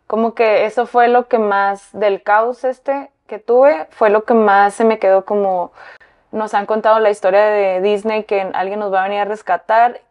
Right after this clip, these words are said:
y ese, ese príncipe en el corcel que va a venir por ti eres tú misma. Entonces, hasta que no entendí eso y me di cuenta que yo era la responsable de mi realidad y de la vida que estoy construyendo,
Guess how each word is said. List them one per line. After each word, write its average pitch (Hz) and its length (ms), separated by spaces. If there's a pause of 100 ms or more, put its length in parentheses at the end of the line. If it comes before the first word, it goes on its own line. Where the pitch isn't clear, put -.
(100)
y 190 580 (760)
ese, 214 800
ese 214 260 (440)
príncipe 269 560
en 254 120
el 240 140
corcel 233 920
que 214 120
va 214 120
a - 20
venir 240 180
por 247 180
ti 285 100
eres 214 340
tú 214 120
misma. 196 400
Entonces, 202 580 (500)
hasta 220 260
que 220 200
no 220 420
entendí 247 440
eso 247 360
y 233 180
me 190 200
di 185 80
cuenta 214 320
que 202 320
yo 180 100
era 190 120
la 208 100
responsable 180 720
de 175 220
mi 160 160
realidad 165 580
y 196 120
de 170 140
la 156 140
vida 170 240
que 180 100
estoy 180 220
construyendo, 208 640